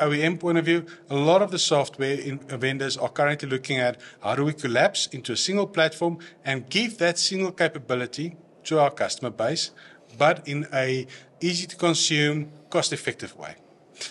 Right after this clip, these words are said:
Um, and you can see that everywhere. And here we talk specifically about a single re-, sys-, a single system of record, having insight, um, and this is also a trend, but it's a bit more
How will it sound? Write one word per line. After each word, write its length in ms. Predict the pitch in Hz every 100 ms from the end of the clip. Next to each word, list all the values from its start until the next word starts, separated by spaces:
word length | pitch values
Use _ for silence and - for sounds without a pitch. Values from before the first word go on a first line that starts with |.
| - -
Um, 220 | 143 160
and 100 | 170
you 120 | 170
can 120 | 170 160
see 200 | - 160
that 280 | 156 151 - - 147
everywhere. 400 | 147 120 101 101 - -
And 220 | - 156 160
here 340 | 156 151 233
we 120 | 240
talk 260 | 226 196 180
specifically 580 | - 156 - 202 190 165
about 240 | 143 135
a 40 |
single 400 | 123 - 156 147
re-, 80 | 131
sys-, 520 | 135 - 175 - -
a 40 | 127
single 280 | - 185 190
system 300 | 151 151 160
of 160 | 127
record, 340 | 123 - 104 - - - - -
having 360 | 135 185 214
insight, 680 | 175 175 165 - 123 113 - - - -
um, 280 | 135 131 139
and 140 | 156 175
this 100 | 170
is 140 | 185
also 420 | 185 185 180 151 151
a 100 | 143
trend, 400 | - 165 143 139
but 180 | 143
it's 140 | 165 -
a 40 |
bit 260 | 151 190 -
more 260 | 165 175